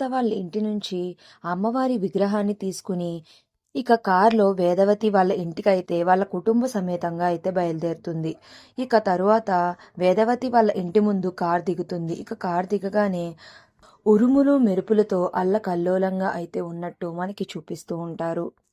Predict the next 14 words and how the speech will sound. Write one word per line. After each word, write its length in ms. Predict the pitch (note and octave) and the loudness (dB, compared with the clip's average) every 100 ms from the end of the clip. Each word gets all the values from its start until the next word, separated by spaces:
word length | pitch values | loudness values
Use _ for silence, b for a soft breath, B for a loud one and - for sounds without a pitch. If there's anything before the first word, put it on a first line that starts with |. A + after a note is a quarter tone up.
| _ | _
ఇక 160 | A#3 A3+ | -8 -6
అవని 600 | F3 D#3+ A3 F#3+ F3+ F#3 | -6 -2 -2 -2 -4 -6
కారు 280 | - E3 F3 | -6 -4 -4
దిగి 280 | F3+ F#3 F3 | -2 -2 0
ఇలా 260 | F3 F3+ E3 | -2 0 -2
అంటూ 340 | D#3+ D#3+ E3+ | -4 -6 -6
ఉంటుంది, 500 | E3+ E3 E3+ E3 E3+ B B - | -6 -6 -8 -6 -6 B B -10
"అమ్మవారు 680 | E3 E3 G#3+ A#3+ A3+ G3 | -8 -2 0 2 0 0
మా 220 | G#3 E3 D#3+ | -2 -2 -4
ఇంట్లోనే 440 | F3+ F#3 F#3+ G3 | -6 -2 -2 0
ఉండిపోతారు 680 | G3 F3+ F3+ F#3 F#3 F3 F3+ - | -2 -4 -2 -2 0 0 -2 -6
అనే 220 | F3+ F3+ | -4 -4
భయం 340 | E3 F3 F3+ | -4 -4 -2
నీకుందేమో, 680 | F3+ E3+ E3 E3+ E3+ E3+ D#3+ | -2 -4 -4 -6 -4 -4 -4